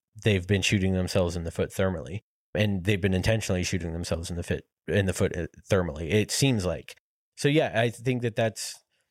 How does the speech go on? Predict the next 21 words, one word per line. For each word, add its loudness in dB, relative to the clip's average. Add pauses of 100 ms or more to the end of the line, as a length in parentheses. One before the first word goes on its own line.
(200)
that's, 0
of -4
course, 2
speculation. 0
Of -4
course, 2
Apple 0
would 2
never 2
tell 2
you 2
that -2
they -2
did -2
that, 2
even -2
if -6
they 0
did 0
do -2
it. 0